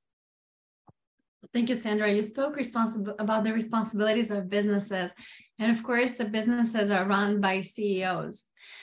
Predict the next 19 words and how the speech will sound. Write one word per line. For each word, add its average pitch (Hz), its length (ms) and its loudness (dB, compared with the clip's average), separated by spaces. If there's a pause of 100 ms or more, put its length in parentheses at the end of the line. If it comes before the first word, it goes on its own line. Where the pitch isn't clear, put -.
(100)
So 220 120 -4
do 202 160 4
you 247 160 6
think 262 300 4
that 233 180 6
C 233 380 0
E 208 40 4
Os 208 280 4
are 185 300 -4
aware 196 540 2
of 190 140 -2
the 196 120 0
expectations 208 840 -2
that 202 160 -4
the 180 80 -8
public 196 400 -2
has 185 380 -2
towards 185 520 -4
them? 226 400 2